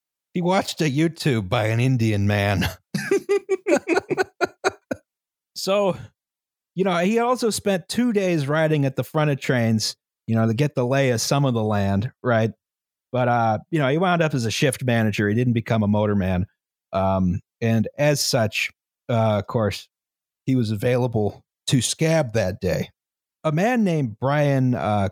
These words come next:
Cudahy, uh, whose book,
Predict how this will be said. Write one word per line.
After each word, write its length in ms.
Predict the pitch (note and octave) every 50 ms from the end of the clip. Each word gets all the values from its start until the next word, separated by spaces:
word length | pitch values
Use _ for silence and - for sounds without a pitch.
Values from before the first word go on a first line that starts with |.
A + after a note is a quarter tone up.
| - -
Cudahy, 600 | - D3+ D3 B2 G#2 E2 - F#2+ F2 E2+ - - _ _ _ _ _ _ _ _ _ _ _ _ _ _ _ -
uh, 420 | F#2+ G2 G2 G2+ G2+ G2 F#2+ F#2+ - _ _ _
whose 320 | - A#2+ A#2+ A#2 G#2 F2+
book, 460 | - _ D3 D3+ D3+ D3+ - - -